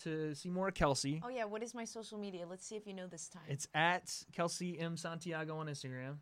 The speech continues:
Speaker 2: Woo! Good job.
Speaker 1: At Kelsey Zero on Snapchat?
Speaker 2: Yeah,
Speaker 1: Are we doing Snapchat?
Speaker 2: yeah.
Speaker 1: Okay. And then that's pretty much it.
Speaker 2: Pretty much it.
Speaker 1: Yeah.
Speaker 2: And then
Speaker 1: And
Speaker 2: yours
Speaker 1: then
Speaker 2: is,
Speaker 1: obviously
Speaker 2: yeah.
Speaker 1: mine's in the description. You guys check us out.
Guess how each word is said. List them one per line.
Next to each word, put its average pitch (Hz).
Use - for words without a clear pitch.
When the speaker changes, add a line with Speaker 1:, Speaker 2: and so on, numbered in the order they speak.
Speaker 2:
Woo! 453
Good 240
job. 165
Speaker 1:
At 160
Kelsey 165
Zero 151
on 160
Snapchat? 226
Speaker 2:
Yeah, 147
Speaker 1:
Are -
we 165
doing 170
Snapchat? -
Speaker 2:
yeah. 143
Speaker 1:
Okay. 135
And 147
then 147
that's 135
pretty 151
much 120
it. 120
Speaker 2:
Pretty 277
much 185
it. 175
Speaker 1:
Yeah. 185
Speaker 2:
And 196
then 196
Speaker 1:
And 147
Speaker 2:
yours 151
Speaker 1:
then 151
Speaker 2:
is, 151
Speaker 1:
obviously 156
Speaker 2:
yeah. 147
Speaker 1:
mine's 165
in 170
the 160
description. 156
You 147
guys 131
check 165
us 156
out. 147